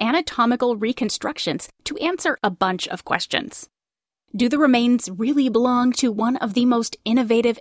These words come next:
and imaginative artists in history? What secrets of this artist's work would have been buried with him? And, most curiously, what did this artist really look like?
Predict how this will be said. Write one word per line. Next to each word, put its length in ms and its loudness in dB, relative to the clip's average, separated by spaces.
and 160 0
imaginative 880 0
artists 420 -2
in 140 -6
history? 480 -4
What 260 -2
secrets 760 -2
of 140 -2
this 200 0
artist's 440 -2
work 480 -4
would 80 0
have 100 -2
been 200 2
buried 500 -4
with 160 0
him? 280 -6
And, 300 0
most 220 0
curiously, 640 -4
what 320 -2
did 180 0
this 160 -2
artist 380 0
really 380 0
look 240 -2
like? 320 -6